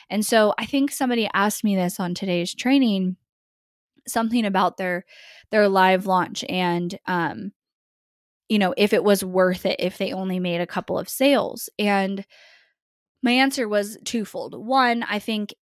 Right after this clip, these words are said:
you should probably only do it. She was doing a monthly live launch. You should probably only do a quarterly if you can't get the volume in,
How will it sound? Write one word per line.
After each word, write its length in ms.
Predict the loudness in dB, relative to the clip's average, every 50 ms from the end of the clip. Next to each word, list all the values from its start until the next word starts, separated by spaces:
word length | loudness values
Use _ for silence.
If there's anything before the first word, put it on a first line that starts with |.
| _ _ _ _
you 200 | _ -6 -4 -2
should 180 | -2 -2 -2
probably 340 | 0 0 2 2 2 2 2
only 240 | 0 0 -2 -2 -2
do 140 | -2 -2 -2
it. 100 | -2 -4
She 100 | -4 -4
was 140 | -4 -4 -4
doing 200 | -4 -4 -4 -4
a 40 |
monthly 360 | -4 -4 -6 -6 -8 -8 -10 -8
live 300 | -6 -6 -8 -8 -8 -10
launch. 300 | -10 -10 -10 -12 -12 -12
You 60 | -10
should 160 | -10 -12 -8
probably 340 | -2 0 0 0 0 -2 -4
only 220 | -6 -6 -8 -6
do 120 | -4 -4 -4
a 60 | -6
quarterly 640 | -6 -10 -8 -6 -4 -4 -4 -4 -6 -6 -6 -6 -8
if 140 | -8 -8
you 60 | -12 -12
can't 340 | -10 -8 -6 -6 -6 -6 -6
get 120 | -8 -4
the 80 | -4 -4
volume 560 | -2 0 0 0 2 0 0 0 0 0 2
in, 300 | 2 4 4 4 2 0